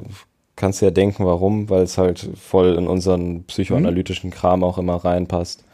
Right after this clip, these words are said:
Speaker 2: Mhm.
Speaker 1: Äh, ich lese auch grad wieder Max Frisch und, ähm, der hat ja auch oft so, ähm, sehr, ja, konstruktivistische Ansätze. Es gibt bei Mein Name sei Gantenbein, ähm, so 'n, so 'n Satz von wegen,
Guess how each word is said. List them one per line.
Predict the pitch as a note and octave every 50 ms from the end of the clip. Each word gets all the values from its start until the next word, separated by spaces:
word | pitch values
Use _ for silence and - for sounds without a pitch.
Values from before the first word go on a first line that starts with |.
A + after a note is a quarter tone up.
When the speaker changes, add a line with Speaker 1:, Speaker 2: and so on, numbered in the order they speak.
| _ -
Speaker 2:
Mhm. | F#2 G#2 D3 G3+ G#3+ - _ -
Speaker 1:
Äh, | F2 F2 E2+
ich | F2 - -
lese | G2 G2 - G#2+
auch | F#2 -
grad | - G2 F#2 -
wieder | - F#2 F#2 F2+
Max | F2+ F2+ F2 - - -
Frisch | - - - G#2+ G#2 G2+ - - - - -
und, | - F#2 F2 F2+ F2+ E2+ - - - F#2+
ähm, | F#2 F2+ F2 F2 F2 E2+ E2+ E2+ E2+ E2+ F2 - _ _ _ _ - - - _ _ _ _ _
der | - E2 E2+
hat | F2+ - -
ja | F2 D#2
auch | D#2+ E2 - - - -
oft | - - - - - -
so, | - - E2+ E2 E2 D#2+ D#2+ - - -
ähm, | E2+ E2+ E2 D#2+ D#2+ D#2+ D#2+
sehr, | D#2+ E2 E2 D#2+ E2 E2 E2 E2 D#2+ D#2+ - - -
ja, | F2 E2 E2 E2 E2
konstruktivistische | - - G2+ F#2+ - - A#2 G2+ - - A2 F#2+ G2+ F#2+ - - - F#2 - - F#2 F2 E2+ E2+ E2 - _ - - - - _ _ _ _
Ansätze. | - F2+ F2+ F2+ E2+ E2+ F2 E2+ D2+ - - - F2+ E2+ F2
Es | F2 E2+ -
gibt | - F2 -
bei | - F#2 F2+ F2+ F#2 F#2 F2
Mein | F2 D2+ D#2 D2 C2 F2 F2+ F2 F2 F2+
Name | F2+ F2+ F#2 F#2+ F#2 F2
sei | F2+ F2 E2+
Gantenbein, | E2 F2 F2+ F#2 F2+ G2 F#2+ E2 E2+ E2 E2 E2+ E2+ E2+ E2+ - -
ähm, | - F2 E2+ E2 E2+ E2 E2+ E2 F2 - - - - _ _ _ _ _ _ _ _
so | _ - F#2+
'n, | F2+ F2 E2+ E2+ E2
so | D#2+ F2
'n | F2 F2 E2
Satz | - E2+ F2 - - -
von | - - - F2+ E2+ D#2
wegen, | E2+ E2 E2 D#2+ E2 E2 E2 E2